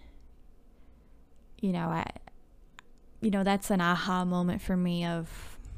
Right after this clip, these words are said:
wow, um, you know, what if I didn't have what I have now? Um, I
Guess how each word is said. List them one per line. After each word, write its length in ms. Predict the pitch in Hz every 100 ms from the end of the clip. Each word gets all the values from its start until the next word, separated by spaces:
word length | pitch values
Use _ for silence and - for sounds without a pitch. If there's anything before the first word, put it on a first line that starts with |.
| - - - - - - - - - -
wow, 340 | 190 170 170 175 - - -
um, 220 | - 180 180
you 100 | 180
know, 140 | 175
what 200 | 170 175
if 140 | 180
I 80 | 175
didn't 240 | 175 180 175
have 320 | - 165 175
what 80 | 175
I 60 |
have 260 | 170 - -
now? 460 | 180 214 190 185 - - - - - - -
Um, 240 | 180 180 185
I 260 | - 180